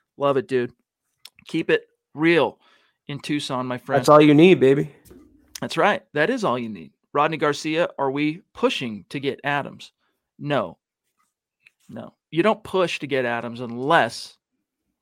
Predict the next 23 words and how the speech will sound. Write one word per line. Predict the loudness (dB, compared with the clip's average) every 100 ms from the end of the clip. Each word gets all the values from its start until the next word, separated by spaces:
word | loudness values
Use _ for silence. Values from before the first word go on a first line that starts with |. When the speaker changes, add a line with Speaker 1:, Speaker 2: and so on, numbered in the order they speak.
| _ _ -14
Speaker 1:
you | -6
get | -4
Aaron | -4 -6
Rodgers, | -12 -12 -16 -18 -16
because | -8 -8 -6
you're | -4 -6 -6 -16 -12
loaded | -2 0 0
for | -6 -8
bear | 0 0 0 -4 _ _ _ _ _
at | -10 -2
wide | -2 0
receiver, | -4 -8 -8 -4 -4 -4 _ _ _ _ _
uh, | -4 -4 -4
and | -6 -8
you |
just | -6 -6 -6
spent | -4 -4 -4 _ _ -8
fifty | -8 -8
some | -8 -4 -2
odd | -4
million | -4 -6 -6 -6
guaranteed | -6 -6 -8 -6 -6
on | -6 -8